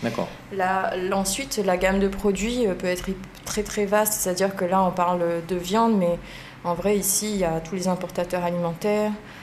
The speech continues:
Speaker 2: euh, t'as tous les commerçants de proximité,
Speaker 1: Mhm.
Speaker 2: mais comme tu disais aussi, euh, les grandes et moyennes surfaces. Euh, t'as aussi les agriculteurs et les éleveurs.
Speaker 1: D'accord.
Speaker 2: Il y en a beaucoup
Speaker 1: Ok.
Speaker 2: qui, euh, au final, euh,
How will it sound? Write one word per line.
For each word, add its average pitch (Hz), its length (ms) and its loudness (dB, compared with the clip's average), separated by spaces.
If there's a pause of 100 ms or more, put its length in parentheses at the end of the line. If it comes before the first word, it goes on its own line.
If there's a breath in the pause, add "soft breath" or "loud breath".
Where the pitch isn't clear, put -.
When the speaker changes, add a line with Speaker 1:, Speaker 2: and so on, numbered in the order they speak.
(240 loud breath)
Speaker 2:
euh, 170 480 0
t'as 170 120 -4
tous 196 220 -6
les 185 100 0
commerçants 180 500 0
de 175 80 0
proximité, 180 720 -2
Speaker 1:
Mhm. 196 100 6
Speaker 2:
mais 170 80 2
comme 180 200 0
tu 175 120 -8
disais 175 280 -6
aussi, 185 500 -2
euh, 175 120 2
les 170 80 -2
grandes 170 280 -4
et 165 40 -2
moyennes 165 300 0
surfaces. - 680 -2 (520 loud breath)
Euh, 175 760 2
t'as 170 140 0
aussi 165 280 -2
les 240 160 -2
agriculteurs 190 600 -2
et 190 60 0
les 180 180 -2
éleveurs. 180 300 -2 (140)
Speaker 1:
D'accord. 107 380 0
Speaker 2:
Il 180 60 -2
y - 20 0
en 180 60 -2
a 180 80 0
beaucoup 202 380 -4
Speaker 1:
Ok. - 100 -4
Speaker 2:
qui, 196 280 -2
euh, 180 140 2
au 185 120 0
final, 196 500 0
euh, 180 180 2